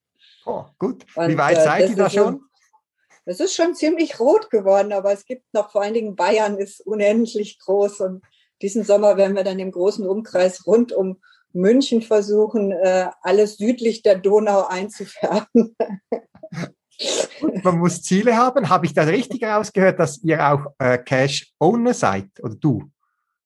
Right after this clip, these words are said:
Speaker 2: Ja, also mein Mann und ich haben im Moment, glaub ich, so circa hundert Caches liegen. Also,
Speaker 1: Okay.
Speaker 2: ja. Ja.
Speaker 1: Gut.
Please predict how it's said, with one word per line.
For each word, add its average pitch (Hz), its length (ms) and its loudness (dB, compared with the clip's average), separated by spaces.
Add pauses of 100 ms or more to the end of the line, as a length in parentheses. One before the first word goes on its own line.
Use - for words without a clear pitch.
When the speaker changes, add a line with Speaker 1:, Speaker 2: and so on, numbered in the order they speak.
(640)
Speaker 2:
Ja, 185 360 4
also 160 320 0
mein 175 220 -2
Mann 190 180 0
und 196 140 0
ich 226 180 0
haben 190 400 -2 (280)
im - 100 -12
Moment, 165 380 -4
glaub 170 180 4
ich, 175 160 0
so 165 400 0
circa 175 340 2
hundert 185 360 2
Caches - 580 -4 (260)
liegen. 196 400 -4 (220)
Also, 170 480 -8 (1040)
Speaker 1:
Okay. 143 120 0
Speaker 2:
ja. 151 240 2 (600)
Ja. 156 140 2
Speaker 1:
Gut. 160 260 -2